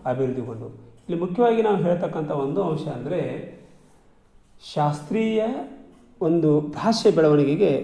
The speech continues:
ಗ್ರೀಕ್ ಮತ್ತು ಈ ಒಂದು ಲ್ಯಾಟಿನ್ ಸಾಹಿತ್ಯ ಅಥವಾ ಗ್ರೀಕ್ ಮತ್ತು ರೋಮನ್ನರ ಶ್ರೇಷ್ಠ ಸಾಂಸ್ಕೃತಿಕ ಕೃತಿಗಳು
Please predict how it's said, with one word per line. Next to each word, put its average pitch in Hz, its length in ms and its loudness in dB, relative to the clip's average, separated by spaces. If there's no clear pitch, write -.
ಗ್ರೀಕ್ 180 300 2
ಮತ್ತು 151 600 0
ಈ 143 60 -4
ಒಂದು 131 500 -2
ಲ್ಯಾಟಿನ್ 147 720 2
ಸಾಹಿತ್ಯ 127 480 -4
ಅಥವಾ 127 180 -4
ಗ್ರೀಕ್ 151 380 0
ಮತ್ತು 190 300 2
ರೋಮನ್ನರ 190 540 6
ಶ್ರೇಷ್ಠ 147 400 -4
ಸಾಂಸ್ಕೃತಿಕ 170 760 -4
ಕೃತಿಗಳು 185 920 -4